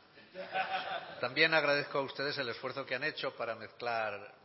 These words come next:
fake news con esta cuestión que es mucho más seria.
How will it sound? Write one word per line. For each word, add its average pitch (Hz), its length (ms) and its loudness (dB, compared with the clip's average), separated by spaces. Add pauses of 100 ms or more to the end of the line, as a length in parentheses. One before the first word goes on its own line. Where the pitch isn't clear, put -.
(140)
fake 127 220 -6
news 120 400 -6
con 98 260 -8
esta 107 280 -4
cuestión 110 440 -6
que 101 160 -4
es 95 140 -8
mucho 104 260 -10
más 95 140 -8
seria. 95 340 -4